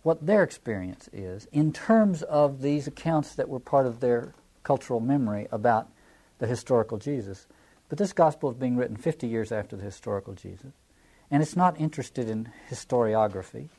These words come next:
It's interested in, in professing what has, what their experience is.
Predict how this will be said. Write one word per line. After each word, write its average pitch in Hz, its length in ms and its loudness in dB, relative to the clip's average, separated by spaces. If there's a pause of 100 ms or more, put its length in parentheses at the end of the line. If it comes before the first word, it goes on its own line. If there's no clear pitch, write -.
(640)
It's 127 160 -4
interested 147 600 -2
in, 123 320 -2 (240)
in 123 340 -2 (320)
professing 147 720 2
what 151 180 4
has, 143 300 -2 (140)
what 160 180 2 (100)
their 170 240 4
experience 180 580 -4
is. 170 220 -6